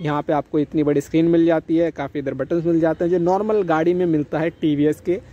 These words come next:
compare कर सकते हो, अ, अ, जी V, टीवीएस जुपिटर से compare कर सकते हो आप इसको, बिल्कुल वैसा ही लगता है। तो ये screen कुछ ऐसी है इसकी। बाकी मेरे को ये कहना था कि इसके अंदर आपको मिलती है की feature। तो अगर आप मान लो अगर किसी एज्ड आदमी को गाड़ी दे रहे हो तो भाई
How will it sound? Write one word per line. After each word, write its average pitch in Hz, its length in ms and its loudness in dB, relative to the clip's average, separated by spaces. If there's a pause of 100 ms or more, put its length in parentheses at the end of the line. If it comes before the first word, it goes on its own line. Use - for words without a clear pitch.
(300)
compare 170 340 2
कर 220 140 0
सकते 202 320 -4
हो, 196 260 2
अ, 160 480 2 (560)
अ, 131 280 -8 (120)
जी 170 180 0
V, 180 160 4
टीवीएस 180 300 0
जुपिटर 165 280 -2
से 180 140 -4
compare 160 340 -2
कर 160 160 -4
सकते 165 240 -6
हो - 20 0
आप 160 140 -4
इसको, 180 260 -6
बिल्कुल 165 320 -2
वैसा 143 260 -2
ही 160 60 2
लगता 147 280 -4
है। - 200 -14 (320)
तो 196 60 6
ये 214 80 8
screen 240 300 -6
कुछ 311 180 -4
ऐसी 196 280 -2
है 202 100 2
इसकी। 214 280 -6 (100)
बाकी 165 280 0
मेरे 226 160 -2
को - 80 2
ये 202 100 4
कहना 185 220 0
था - 100 -2
कि - 80 -2
इसके 196 160 -4
अंदर 185 140 -2
आपको 170 200 -6
मिलती 165 220 -2
है - 140 -6
की 185 140 -2
feature। 196 360 -2 (320)
तो 185 120 6
अगर 175 280 2
आप 175 240 0
मान 160 240 2
लो 160 120 4
अगर 165 240 2
किसी 170 300 0
एज्ड 160 400 0
आदमी 156 380 -2
को 165 100 0
गाड़ी 143 260 0
दे 147 160 2
रहे 151 100 0
हो 156 100 0
तो 170 100 -6
भाई 170 280 0